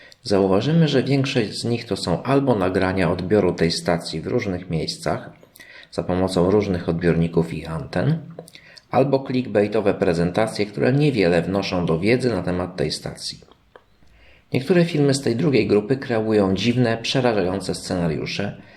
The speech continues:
daleko odbiegające od realiów, które można sprawdzić. Wśród pozostałych filmów o węzłach łączności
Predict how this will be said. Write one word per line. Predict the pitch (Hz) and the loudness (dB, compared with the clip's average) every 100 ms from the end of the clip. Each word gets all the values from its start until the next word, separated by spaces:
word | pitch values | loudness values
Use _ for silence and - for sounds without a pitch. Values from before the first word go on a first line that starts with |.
| - - | -20 -4
daleko | - 123 143 131 | 0 2 2 0
odbiegające | 113 - 98 92 98 95 87 | -2 0 0 0 -2 -2 0
od | 85 | 2
realiów, | 92 127 135 120 - | 2 2 2 0 -2
które | - 92 85 | -2 0 2
można | 73 82 71 | 0 -4 -4
sprawdzić. | - 76 62 - - - - - - _ - - - - _ - | -2 -2 -2 -4 -10 -10 -12 -20 -20 _ -20 -20 -20 -20 _ -6
Wśród | - 110 | 0 0
pozostałych | - 107 98 - 180 139 - | 0 0 0 2 2 2 -2
filmów | 120 101 85 104 | -2 -2 0 0
o | |
węzłach | 107 117 98 90 - | 2 2 2 2 0
łączności | - - 73 73 - - | -8 -8 -8 -8 -6 -4